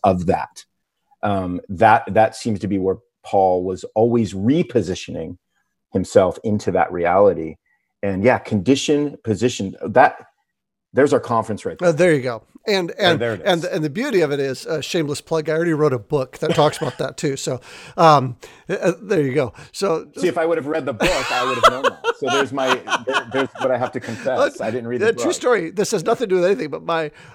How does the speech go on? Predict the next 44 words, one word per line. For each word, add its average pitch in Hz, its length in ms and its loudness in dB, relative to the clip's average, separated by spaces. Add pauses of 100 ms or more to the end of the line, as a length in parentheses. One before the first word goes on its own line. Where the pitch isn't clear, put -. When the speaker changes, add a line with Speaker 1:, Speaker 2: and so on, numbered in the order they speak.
Speaker 2:
uh, 180 180 2
a 165 80 0
friend 233 220 2
of 247 80 -6
mine 160 320 -2 (160)
the - 100 0
other 165 160 2
day, 156 260 2 (140)
Speaker 1:
<laughs> 120 140 -12
Speaker 2:
I, 180 180 2 (140)
I, 180 480 2 (180)
he 202 140 0
was 170 260 -2 (260)
I - 100 0
was - 120 -2
harassing 214 400 4
him 165 100 -2
about 165 260 -4
this, 160 140 -4
this - 160 -4
hashtag 202 500 2
he 214 100 -2
uses 240 300 -4
all 233 120 0
the 247 80 -4
time. 254 380 -8 (600)
And, 175 460 4
uh, 247 340 -4
we 185 180 -4
kinda 202 240 0
went 180 140 0
back 180 120 4
and 151 80 -4
forth 202 220 0
on 160 120 0
it. 156 80 -8
And 170 140 -2
I 165 60 0
told 196 240 0
him, 165 100 -8
I 170 120 -6
said, 165 260 -6
"You 170 160 0
know, 165 480 0